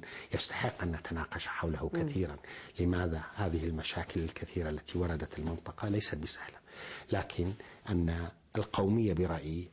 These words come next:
Speaker 1: الانتماء القومي، الاعتزاز بالقومية والانتماء القومي جيد، لكن إذا كانت القومية تعني محاولة لسلب الغير من حقوقهم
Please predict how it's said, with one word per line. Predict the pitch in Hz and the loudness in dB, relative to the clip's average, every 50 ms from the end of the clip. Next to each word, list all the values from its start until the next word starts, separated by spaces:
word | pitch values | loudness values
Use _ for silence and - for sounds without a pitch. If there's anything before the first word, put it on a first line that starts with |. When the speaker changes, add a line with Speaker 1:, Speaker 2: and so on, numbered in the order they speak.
| - | -2
Speaker 1:
الانتماء | 87 82 80 82 82 - - - 87 90 85 80 - | 0 0 2 2 0 2 2 2 4 4 2 0 -2
القومي، | 87 - - - - 87 82 80 85 82 82 85 - - - | -6 -6 -6 -2 -2 0 0 0 0 0 0 -2 -2 -2 -2
الاعتزاز | 80 78 78 78 73 76 73 - - - 90 87 - - - 87 80 87 92 90 87 85 80 78 76 - - - - - - - - - - | 0 0 0 0 -4 -6 -10 -10 -10 -10 -8 -8 -4 0 2 2 4 4 2 2 2 0 0 0 -2 -2 -4 -6 -10 -16 -16 -16 -14 -2 0
بالقومية | 101 90 - - - 90 82 82 90 87 85 85 | 0 0 0 0 2 2 4 4 4 4 4 4
والانتماء | 80 82 80 78 78 - - 80 82 82 76 | 2 2 2 0 -2 -2 -2 0 0 0 -2
القومي | 73 - - - 87 82 85 80 73 | -4 -6 -4 -2 0 2 2 2 2
جيد، | 69 - 98 92 87 90 98 101 - 85 | 2 2 2 2 4 4 2 0 0 0
لكن | 80 80 - - 85 80 78 | -2 -2 -2 -4 -4 -4 -2
إذا | 78 78 80 78 | -2 -2 -2 -2
كانت | - - 95 90 85 - - | -2 -2 -2 -2 -2 -2 -4
القومية | 80 - - - 92 85 85 87 87 82 76 - - | -8 -6 -4 -2 0 2 2 2 2 0 -2 -2 -4
تعني | - - - 85 82 80 78 73 - - - - - - - - - - - - _ - | -6 -4 -2 -2 0 0 0 -2 -4 -8 -14 -20 -20 -20 -20 -20 -20 -20 -20 -20 _ -2
محاولة | 117 87 85 - - 98 90 85 82 85 80 78 | 0 0 2 2 2 2 4 4 4 4 4 4
لسلب | 80 82 80 - - 85 85 78 82 | 4 4 2 2 2 2 2 2 2
الغير | 80 80 - 92 92 92 85 78 78 | 2 2 2 4 4 4 4 2 2
من | 80 78 78 | 0 0 -2
حقوقهم | - - 80 - - 80 - - - 82 80 - 82 82 85 | -2 -4 -6 -2 -2 -4 -4 -2 -4 -6 -4 -4 -4 -4 -4